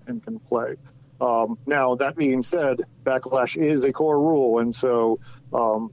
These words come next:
you know, increased costs and, uh, things going awry are a thing that should happen if you don't quite control your brain.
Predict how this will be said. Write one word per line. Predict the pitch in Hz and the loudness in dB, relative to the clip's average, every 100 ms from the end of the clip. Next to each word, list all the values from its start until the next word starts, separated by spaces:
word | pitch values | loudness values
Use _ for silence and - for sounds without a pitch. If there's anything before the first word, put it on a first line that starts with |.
| - | -8
you | 127 | -2
know, | 117 | -2
increased | 113 175 165 165 - 165 - - | 0 0 0 0 -2 -4 -4 -6
costs | 160 160 160 - - - - | -2 0 -2 -4 -14 -14 -6
and, | 143 127 123 120 113 110 | 0 2 2 2 0 -4
uh, | - 127 | -2 -2
things | 110 156 151 127 | 0 0 0 0
going | 135 139 131 | 0 2 2
awry | 123 123 139 120 117 113 | 2 2 2 2 2 2
are | 120 123 120 | 2 2 0
a | |
thing | - 139 131 | 0 0 0
that | 120 | 0
should | - 147 | 0 0
happen | 139 151 131 120 | 0 0 0 -2
if | 110 | -2
you | 135 | -4
don't | 123 135 131 | -2 -4 -6
quite | - 139 135 | -2 -2 0
control | - 127 117 139 | -2 -4 -2 0
your | 131 123 | 2 0
brain. | 120 131 120 113 | 0 0 0 -2